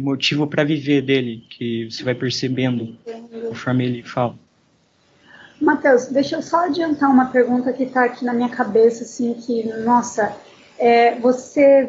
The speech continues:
Speaker 2: vê, é, é, essa personalidade do Merceau,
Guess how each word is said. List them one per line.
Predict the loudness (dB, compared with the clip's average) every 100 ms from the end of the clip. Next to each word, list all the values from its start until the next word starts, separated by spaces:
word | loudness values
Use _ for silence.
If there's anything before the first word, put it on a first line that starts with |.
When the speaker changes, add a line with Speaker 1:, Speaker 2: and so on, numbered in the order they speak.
| -2
Speaker 2:
vê, | 0 0 2 -2 -4 -10 _ _
é, | -4 0 2 2 0 0 -2 -4 -8 -14 _
é, | -6 -2 0 0 0 -2 0
essa | -2 0 0 2
personalidade | 2 0 2 0 2 2 0 0 0
do | 0
Merceau, | 0 -4 -4 -4 -6